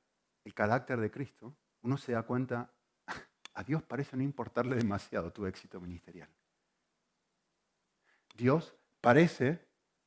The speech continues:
cuando sucede algo de éxito, parece decir, como le dijo a sus discípulos, "Ustedes tienen que encontrar su gozo en otro lado. El, el gozo no puede estar en ningún otro lugar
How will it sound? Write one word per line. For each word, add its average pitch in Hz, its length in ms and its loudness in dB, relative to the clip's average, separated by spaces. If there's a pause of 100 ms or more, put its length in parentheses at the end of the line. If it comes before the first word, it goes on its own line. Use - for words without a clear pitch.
(680)
cuando 110 880 4
sucede 123 680 8
algo 120 400 6
de 107 240 2
éxito, 135 920 2
parece 160 600 4
decir, 156 640 2 (520)
como 95 180 -8
le 98 100 0
dijo 131 240 2
a 117 60 -2
sus - 160 -12
discípulos, 117 600 -4 (560)
"Ustedes - 680 -4
tienen 202 280 2
que 170 100 0
encontrar 160 500 0
su 160 220 -4
gozo 190 480 8
en 185 80 6
otro 202 240 4
lado. 165 580 8 (1800)
El, 160 200 0
el 156 160 4
gozo 214 280 8
no 214 160 6
puede 220 200 10
estar 208 180 8
en 220 120 8
ningún 214 420 10
otro 285 240 12
lugar 240 600 8